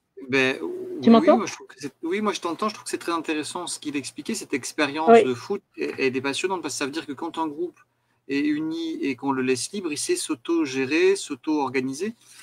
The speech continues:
Speaker 1: Et
Speaker 2: Exactement.
Speaker 1: à ce titre-là, on peut, on, on,
Speaker 2: Oui.
Speaker 1: voilà, on, on, on voit bien que c'est, c'est ça l'idée de la, la déconstruction. Euh,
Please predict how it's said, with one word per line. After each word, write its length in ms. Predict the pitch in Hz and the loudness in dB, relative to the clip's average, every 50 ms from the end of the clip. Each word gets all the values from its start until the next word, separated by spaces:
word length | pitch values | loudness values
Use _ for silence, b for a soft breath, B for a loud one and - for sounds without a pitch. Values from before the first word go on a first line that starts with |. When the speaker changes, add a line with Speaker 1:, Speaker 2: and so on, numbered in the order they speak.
| b b - | b b 2
Speaker 1:
Et 60 | 156 | 4
Speaker 2:
Exactement. 100 | 160 156 | 4 6
Speaker 1:
à 0 | |
ce 80 | - 247 | 6 4
titre-là, 420 | - - 262 254 240 240 233 214 | 6 8 8 10 10 8 8 4
on 60 | 214 | 2
peut, 160 | - - - - - - 185 | -2 -6 -10 -10 -10 -10 -10
on, 140 | 175 190 - | -10 -10 -10
on, 260 | 175 165 - - 220 | -12 -12 -4 2 6
Speaker 2:
Oui. 160 | 220 220 214 - - _ | 8 8 6 6 0 _
Speaker 1:
voilà, 220 | - 151 160 160 - | -2 0 0 0 0
on, 140 | 180 175 156 - - | -2 -6 -6 -4 -2
on, 280 | 190 180 170 180 196 - 180 175 - - | -2 -2 -2 -4 -8 -12 -14 -16 -12 -8
on 80 | 156 156 | -6 2
voit 120 | 151 175 | 4 4
bien 180 | 160 165 208 214 | 6 6 4 0
que 60 | 208 | 0
c'est, 220 | - - 175 156 147 - | 0 0 0 0 -2 -4
c'est 180 | - - - 131 | -8 -6 -4 -2
ça 180 | - - 180 | 0 2 2
l'idée 300 | 180 160 156 147 - 175 | 2 0 0 -2 0 0
de 60 | - 147 | 2 4
la, 140 | 147 143 143 - | 2 2 2 0
la 360 | - 131 131 127 123 123 120 117 120 120 120 120 123 | 0 2 2 2 2 2 2 0 0 -2 -2 -4 -4
déconstruction. 840 | 127 151 156 - - 165 143 - - - 147 - - - 160 294 254 - _ _ _ _ _ _ _ _ _ _ _ _ _ _ _ - | -2 -2 -2 -2 -4 -8 -8 -8 -12 -14 -10 -8 -6 -4 -4 -4 -6 -8 _ _ _ _ _ _ _ _ _ _ _ _ _ _ _ -6
Euh, 600 | 135 135 135 131 131 131 131 127 131 127 131 135 | -4 -2 -2 -2 -2 -4 -4 -4 -4 -6 -6 -8